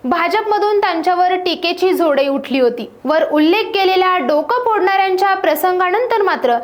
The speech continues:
जवाहरलाल नेहरू, अटल बिहारी वाजपेयी किंवा नरेंद्र मोदी या पंतप्रधानांना जे कधीच जमलं नाही किंवा जमलं नसतं, ते मनमोहन सिंग यांनी कितीतरी वर्ष आधी करून दाखवलं,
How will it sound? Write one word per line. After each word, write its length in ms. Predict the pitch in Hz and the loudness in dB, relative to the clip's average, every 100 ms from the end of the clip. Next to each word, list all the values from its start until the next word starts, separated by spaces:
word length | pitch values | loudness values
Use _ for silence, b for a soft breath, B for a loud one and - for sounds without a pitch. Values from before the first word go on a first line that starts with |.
| B B 269 | B B -4
जवाहरलाल 560 | 311 339 392 392 392 381 | 0 0 0 0 0 0
नेहरू, 480 | 330 339 415 285 226 B B | 0 0 0 0 -4 B B
अटल 320 | 294 294 330 | -4 0 0
बिहारी 420 | 302 339 339 330 | 0 0 0 0
वाजपेयी 680 | 330 285 254 - 453 392 247 240 B - | 0 -2 -2 -4 -2 -2 -2 -6 B -2
किंवा 220 | 403 415 | 0 2
नरेंद्र 460 | 381 381 427 415 | 2 0 2 2
मोदी 380 | 415 440 339 311 | 2 0 0 0
या 120 | 330 | 0
पंतप्रधानांना 920 | 339 349 339 415 415 403 403 403 403 | 0 0 0 0 0 0 0 0 -2
जे 160 | 392 381 370 | 0 -2 -2
कधीच 360 | 320 247 494 370 | 0 2 0 2
जमलं 340 | 392 339 311 | 0 0 -2
नाही 320 | 339 403 247 - B B - | 0 0 -2 -6 B B -2
किंवा 260 | 302 349 | 0 0
जमलं 460 | 294 349 359 403 311 | 2 2 2 2 2
नसतं, 500 | 311 370 - 440 240 B B 403 | 0 -2 -2 0 -2 B B -2
ते 80 | |
मनमोहन 580 | 403 339 339 370 427 440 | 0 0 2 2 2 0
सिंग 260 | 427 403 370 | 0 0 2
यांनी 260 | 349 349 | 0 0
कितीतरी 640 | 370 - 370 392 403 415 427 | -2 -2 0 0 0 0 2
वर्ष 360 | 320 370 - | 0 0 -2
आधी 360 | 427 277 285 330 | -2 -2 -2 0
करून 320 | 320 294 285 | 0 0 0
दाखवलं, 460 | 277 277 403 320 | -2 0 0 2